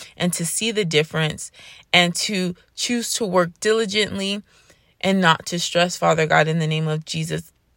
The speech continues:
Help me to organize my time, Father God, in the name of Jesus. Help me to continue to spend time in your word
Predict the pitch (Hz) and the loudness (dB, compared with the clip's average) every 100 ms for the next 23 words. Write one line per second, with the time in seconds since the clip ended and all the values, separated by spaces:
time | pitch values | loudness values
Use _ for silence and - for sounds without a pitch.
0 | _ _ _ _ _ _ - 175 170 175 | _ _ _ _ _ _ -16 -8 -2 -2
1 | 180 175 - 175 180 185 175 175 170 151 | -2 -2 -2 0 0 0 0 0 -2 -2
2 | - 190 196 202 208 196 185 185 185 190 | -2 0 0 -2 -2 0 2 4 4 2
3 | 190 190 196 196 190 - 208 202 214 - | -4 -4 -4 -6 -8 -8 -8 -4 -4 -6
4 | - - - - - 202 208 185 - 196 | -16 -20 -20 -16 -2 0 0 -4 -4 -4
5 | - 185 - 214 208 208 202 185 - 185 | -4 -4 -4 -4 -6 -6 -6 -4 -4 -4
6 | - 196 190 185 175 175 175 208 226 233 | -2 0 0 0 -2 -2 -2 2 4 4
7 | 233 | 4